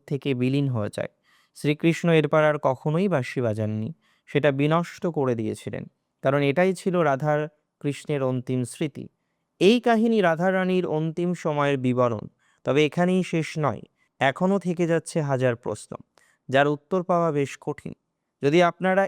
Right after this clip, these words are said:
এই বিষয়ে আরও জানতে চান, সেটি আমাদেরকে কমেন্টে জানান।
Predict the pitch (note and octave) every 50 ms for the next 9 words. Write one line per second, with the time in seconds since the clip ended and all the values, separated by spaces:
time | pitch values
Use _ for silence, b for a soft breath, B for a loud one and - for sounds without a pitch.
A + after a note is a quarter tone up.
0 | - - E3 F#3 G#3 A3+ G#3+ G#3 G#3 G3 - - G3+ G3 G3 G3 - - C#3+ D3
1 | D#3 D#3 C#3+ C#3 B2+ B2+ A#2+ - B2 A2+ - D#3+ D#3 E3 F3 F3 - - D3 C3+
2 | C#3 C3 B2 A#2+ A#2 A2+ A#2 A2+ A2 B2+ A2+ - A#2 A2+ A2+ A2+ G#2+ G#2+ A2+ G#2+
3 | B2 C3 C#3 D3 D#3+ E3+